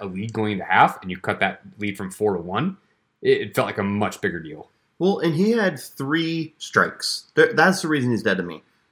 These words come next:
Speaker 2: First strike, very first kick of the game. He decides to take that thing out. He dances around in the end zone, comes out, gets nothing. He does it a second time. There was another time where that kickoff should have been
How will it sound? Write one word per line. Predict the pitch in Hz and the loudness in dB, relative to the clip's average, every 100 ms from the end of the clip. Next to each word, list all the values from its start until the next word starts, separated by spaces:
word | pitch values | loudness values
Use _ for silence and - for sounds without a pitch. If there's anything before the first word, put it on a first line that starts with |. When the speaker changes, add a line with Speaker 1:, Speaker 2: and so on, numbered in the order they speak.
| _ | _
Speaker 2:
First | 185 185 | 4 4
strike, | - 107 92 - _ _ _ - | 6 6 4 -4 _ _ _ -10
very | 98 131 131 | 4 6 6
first | 131 123 - | 2 -2 -2
kick | 117 | -2
of | |
the | 117 | -2
game. | 107 92 87 | 0 0 0
He | 95 | -2
decides | 98 110 101 | 0 0 0
to | 104 | 0
take | 117 113 | 0 2
that | 117 117 | 2 0
thing | 117 110 | -2 2
out. | 107 107 - _ _ - | 2 2 -2 _ _ -10
He | 107 104 98 | -4 0 -2
dances | - 123 127 - | 0 0 0 -2
around | 113 117 117 | 0 2 2
in | |
the | 117 | 2
end | 110 110 | 2 4
zone, | 110 110 | 2 2
comes | 110 113 107 | 2 2 2
out, | 104 104 - _ _ - 104 | 2 0 -4 _ _ -10 -4
gets | 101 104 - - - - | 0 0 0 -6 -8 -6
nothing. | 98 98 85 - - - _ _ _ _ _ _ _ _ _ _ | -2 0 -2 -6 -16 -18 _ _ _ _ _ _ _ _ _ _
He | - | -6
does | 147 185 185 | 2 4 4
it | 196 - | 2 0
a | 135 | -4
second | - - - - 131 135 131 - | -2 -2 0 0 0 -2 -6 -8
time. | - 104 95 - - _ _ _ _ _ _ _ _ | -6 -4 -4 -8 -16 _ _ _ _ _ _ _ _
There | 147 | 4
was | 165 160 | 6 6
another | 170 165 175 175 175 185 185 | 2 2 0 2 2 4 2
time | 170 156 123 107 95 95 _ _ - | 4 4 4 2 -2 -6 _ _ -4
where | 123 | 2
that | 127 143 - | 2 2 2
kickoff | 156 139 123 | 0 4 2
should | - 127 | 2 -2
have | 123 | 0
been | 120 117 117 113 - | 2 4 4 2 -4